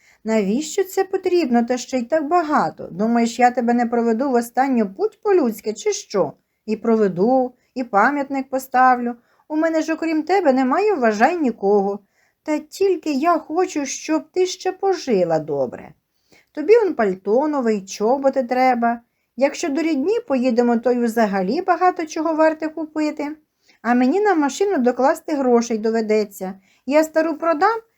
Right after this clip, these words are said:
і куплю новішу. А то старою можна й не доїхати, зовсім розвалиться.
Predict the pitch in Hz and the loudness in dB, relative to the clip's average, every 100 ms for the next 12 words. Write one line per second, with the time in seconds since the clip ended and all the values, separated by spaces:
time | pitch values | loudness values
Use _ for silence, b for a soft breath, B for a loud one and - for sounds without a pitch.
0 | _ _ 262 247 440 285 247 220 190 185 | _ _ -6 0 -2 0 2 2 0 -4
1 | 180 - 165 185 _ _ _ _ _ 330 | -6 -12 -16 -16 _ _ _ _ _ -4
2 | 349 440 - 320 339 370 294 285 349 330 | 0 -2 4 2 4 2 2 2 0 -2
3 | 302 285 254 226 254 330 240 208 196 185 | -2 -2 0 -2 -2 -2 -2 -2 -2 0
4 | 214 349 370 359 320 277 240 208 180 156 | 0 0 -2 -4 -4 -2 4 6 6 0
5 | - 151 | -8 -18